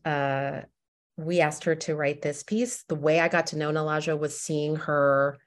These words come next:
perform her solo work prior to the official start day of Epic. I went to see her work because one of our co-founders, Shaheen Vaz, had recommended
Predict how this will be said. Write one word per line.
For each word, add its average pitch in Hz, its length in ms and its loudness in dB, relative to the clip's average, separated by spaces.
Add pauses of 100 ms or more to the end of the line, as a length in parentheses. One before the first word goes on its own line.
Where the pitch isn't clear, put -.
(680)
perform 156 500 -2
her 160 80 -6
solo 147 360 2
work 135 500 -2 (440)
prior 175 360 4
to 175 180 -8
the 151 120 -6
official 160 600 -2
start 151 440 2
day 180 420 2
of 147 260 -4
Epic. 208 560 0 (220)
I 147 100 -2
went 151 300 -2
to 156 80 -8
see 165 300 -4
her 180 240 2
work 156 380 -2
because 143 600 -4
one 143 160 0
of 143 120 -2
our 135 200 -2
co-founders, 143 880 0 (340)
Shaheen 143 760 0 (560)
Vaz, 147 520 4
had 131 360 -8
recommended 143 1080 0